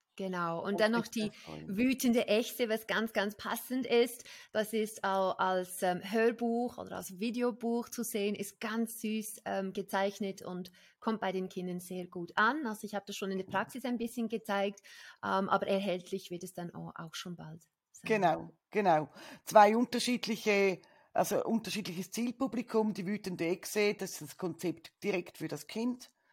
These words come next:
Speaker 2: wo das Kind lernen kann, die eigene Echse zu beruhigen. Und das Buch Ausgerastet ist eigentlich ein, ja, ein Ratgeber für Eltern,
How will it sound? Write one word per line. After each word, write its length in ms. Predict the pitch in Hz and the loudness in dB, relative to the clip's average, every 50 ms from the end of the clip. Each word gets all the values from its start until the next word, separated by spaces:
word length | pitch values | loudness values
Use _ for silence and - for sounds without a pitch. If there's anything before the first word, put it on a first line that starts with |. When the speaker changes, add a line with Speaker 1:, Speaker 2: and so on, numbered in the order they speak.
| _ _ _ _ _ _ _ _ | _ _ _ _ _ _ _ _
Speaker 2:
wo 120 | - 151 | -12 -10
das 160 | - 123 - - | -10 -10 -12 -10
Kind 240 | - 185 196 190 160 | -4 -4 -2 0 4
lernen 420 | 165 170 185 190 208 220 214 - | 6 6 6 4 4 0 -4 -2
kann, 240 | - 190 180 180 180 | 0 0 0 0 0
die 100 | 170 170 | 2 4
eigene 300 | 165 170 170 - 185 180 | 4 4 2 2 0 0
Echse 320 | 170 175 170 - - 196 - | -2 -2 -2 -4 -6 -6 -6
zu 140 | - 175 143 | -6 -6 -4
beruhigen. 680 | 165 156 160 170 196 208 180 - 196 190 190 180 - - - - - - _ | -4 -2 -2 -2 -2 -2 0 0 -2 -2 -2 -4 -6 -12 -20 -20 -20 -20 _
Und 240 | - 156 175 175 - | -2 -2 -2 -2 -4
das 160 | 170 - - - | -6 -8 -8 -10
Buch 420 | _ 180 214 240 240 220 - - | _ -2 0 0 0 0 0 2
Ausgerastet 840 | 208 196 208 214 208 - - 196 175 180 175 180 - - 180 - - | 6 6 6 6 4 0 -2 0 2 2 2 2 0 -8 -12 -8 -8
ist 200 | 185 - - 139 | -8 -6 -2 -2
eigentlich 540 | 120 139 156 - 143 131 - 160 - - 175 | -2 -2 -2 -6 -10 -12 -12 -10 -4 0 0
ein, 340 | 156 156 156 156 143 - _ _ _ _ _ _ _ _ _ - - - _ _ _ _ _ _ _ | 0 2 0 -2 -6 -8 _ _ _ _ _ _ _ _ _ -20 -20 -20 _ _ _ _ _ _ _
ja, 80 | 131 - | -4 -2
ein 140 | 202 208 208 | 0 2 2
Ratgeber 720 | 160 165 170 190 214 214 220 - - 185 185 180 180 185 | 4 4 6 6 6 4 4 -4 -2 -2 -2 -2 -4 -6
für 200 | 175 190 208 214 | -8 -6 -4 -2
Eltern, 580 | 214 190 170 170 170 170 _ - 135 123 120 | 2 2 2 2 0 -4 _ -10 -12 -12 -12